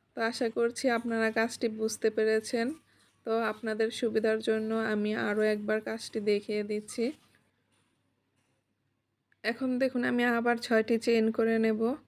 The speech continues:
এক, দুই, তিন, চার,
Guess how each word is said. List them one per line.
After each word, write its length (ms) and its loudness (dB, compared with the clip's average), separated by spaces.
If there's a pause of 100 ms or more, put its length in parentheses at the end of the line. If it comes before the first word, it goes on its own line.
(1160)
এক, 200 -4 (420)
দুই, 520 0 (560)
তিন, 340 0 (800)
চার, 360 0